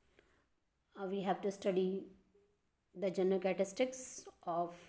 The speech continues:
Porifera, phylum Porifera, and then classification। ओके, तो पहले अभी हम जो Porifera है, phylum जो Porifera है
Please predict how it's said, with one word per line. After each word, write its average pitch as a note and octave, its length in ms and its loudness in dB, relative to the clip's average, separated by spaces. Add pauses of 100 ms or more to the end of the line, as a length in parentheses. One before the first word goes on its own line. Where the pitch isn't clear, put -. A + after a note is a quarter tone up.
(400)
Porifera, A3 460 0 (560)
phylum E3+ 280 -2
Porifera, A3+ 480 0 (680)
and G3 200 -2
then C#4+ 160 2 (200)
classification। E3+ 680 -4 (500)
ओके, B3+ 300 -6 (1160)
तो G#3+ 120 -20
पहले A3+ 220 2
अभी A#3 160 2
हम A3+ 420 0 (420)
जो G3 380 2
Porifera C#4 520 4
है, A#3 340 0 (220)
phylum B3 300 8
जो C4+ 120 6
Porifera F#3 540 4
है F#3+ 280 0